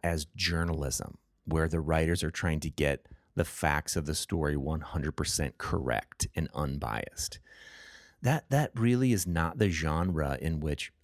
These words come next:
any of the scriptures are read. And so when we, when we need for it to be, to have journalistic integrity, where, like,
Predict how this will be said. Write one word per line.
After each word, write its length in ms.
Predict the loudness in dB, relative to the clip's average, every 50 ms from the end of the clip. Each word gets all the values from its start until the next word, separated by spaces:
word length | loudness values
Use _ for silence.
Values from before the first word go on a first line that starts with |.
| _ _
any 340 | 2 4 4 6 6 6 4
of 100 | 2 0
the 80 | 0 -2
scriptures 800 | -4 -2 -2 -4 -4 -2 -2 -2 -2 -2 -2 -2 -4 -4 -6 -8 _ _
are 400 | 0 0 2 2 0 -2 -2 -4 -6 -2
read. 280 | 0 2 2 2 2
And 120 | 0 -2 0
so 160 | 2 2 2
when 240 | 2 2 2 2 2
we, 200 | 0 0 0 -2 -4 -8 -8 -2
when 180 | 0 2 2 4
we 140 | 4 2 2
need 580 | 2 2 2 4 4 4 2 2 0 0 -2
for 160 | 0 0 0
it 100 | 0 0
to 80 | -2 -4
be, 400 | -2 0 0 0 0 0 -2 -6 -8 -16 -20 -20 -20 -20 -20 -20 -20 -20 -20 _ _
to 80 | 2 4
have 240 | 4 2 2 0 0
journalistic 720 | 0 2 2 2 2 2 2 2 2 2 2 2 2 2
integrity, 760 | 0 2 4 4 4 4 0 -2 -2 -4 -4 -4 -6 -8 -10 -12
where, 500 | -6 -2 0 2 2 2 2 2 0 -2 -2
like, 340 | -2 0 0 0 -2 -6